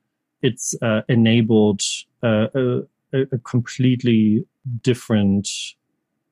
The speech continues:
way f-, for us as a team to work, uh, how we collaborate, how we, uh, manage a, uh, relatively complex infrastructure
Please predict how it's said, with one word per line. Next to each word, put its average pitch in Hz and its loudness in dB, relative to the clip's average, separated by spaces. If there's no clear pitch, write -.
way 104 0
f-, - -20
for 107 0
us 104 -4
as 110 -4
a 107 -2
team 110 0
to - -4
work, 107 -2
uh, 98 -2
how 117 0
we 107 0
collaborate, 104 -4
how 107 -4
we, 101 0
uh, 101 0
manage 110 0
a, 104 0
uh, 101 -2
relatively 107 -2
complex 104 -4
infrastructure 113 -4